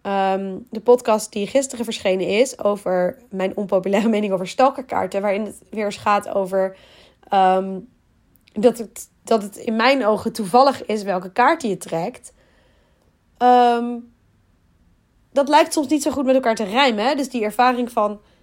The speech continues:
"Oh, zij lijken precies de juiste kaarten te hebben getrokken," met, "Ah, ze hebben toevallig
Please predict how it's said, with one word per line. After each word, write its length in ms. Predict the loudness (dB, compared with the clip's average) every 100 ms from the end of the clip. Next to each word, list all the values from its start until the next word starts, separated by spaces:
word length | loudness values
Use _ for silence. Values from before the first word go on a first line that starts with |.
| _ _
"Oh, 140 | -4 -2
zij 140 | 2
lijken 240 | 2 2
precies 300 | -2 -6 -6
de 100 | -4
juiste 400 | 0 2 2 -2
kaarten 360 | -6 -4 -4 -4
te 80 | -4
hebben 200 | -4 -4
getrokken," 540 | -8 -6 -6 -2 -4 -6 _ _ _ _ -20 _
met, 420 | _ 0 0 -2 -16 _ _
"Ah, 140 | -10
ze 60 | -4
hebben 240 | -4 -4
toevallig 520 | -10 -4 4 4 2